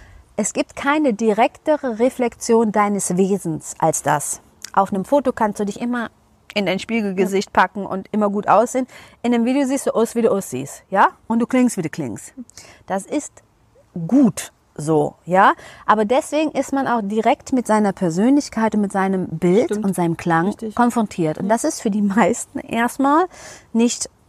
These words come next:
Speaker 1: so schön. Kann später auch nochmal drauf eingehen, wie es bei mir das erste Mal war.
Speaker 2: Mhm.
Speaker 1: Da war, hab ich fast eine depressive Phase gehabt danach. Ähm,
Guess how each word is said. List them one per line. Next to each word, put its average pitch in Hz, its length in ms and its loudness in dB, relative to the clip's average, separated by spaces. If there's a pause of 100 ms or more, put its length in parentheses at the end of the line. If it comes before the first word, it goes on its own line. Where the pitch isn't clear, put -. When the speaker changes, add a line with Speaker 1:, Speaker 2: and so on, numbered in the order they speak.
(140)
Speaker 1:
so 190 300 4
schön. 220 420 0 (540)
Kann 220 180 2
später 226 260 2
auch - 20 4
nochmal 202 200 2
drauf 190 180 0
eingehen, 208 260 0
wie 190 60 -2
es 196 80 -6
bei 190 100 -2
mir 208 160 4
das 165 140 0
erste 165 280 -2
Mal 165 180 0
war. 170 120 4
Speaker 2:
Mhm. 175 40 2
Speaker 1:
Da 151 200 2
war, 139 160 -2
hab 175 80 -12
ich - 140 -10
fast 170 160 -10
eine 165 80 -10
depressive 165 460 -10
Phase 165 240 -4
gehabt 139 180 -4
danach. 160 260 -2 (440)
Ähm, 185 280 0